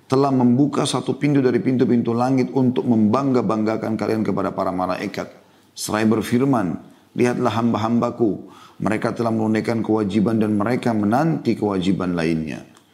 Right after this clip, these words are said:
Diriwayatkan Ibnu Majah dan Ahmad. <clears throat>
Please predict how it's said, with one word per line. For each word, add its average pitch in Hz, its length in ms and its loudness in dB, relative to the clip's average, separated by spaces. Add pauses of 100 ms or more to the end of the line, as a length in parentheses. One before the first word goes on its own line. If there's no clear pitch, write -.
(140)
Diriwayatkan 92 400 0
Ibnu 90 240 0
Majah 110 320 0
dan 90 160 -6
Ahmad. 82 480 -8 (1040)
<clears throat> 131 80 -2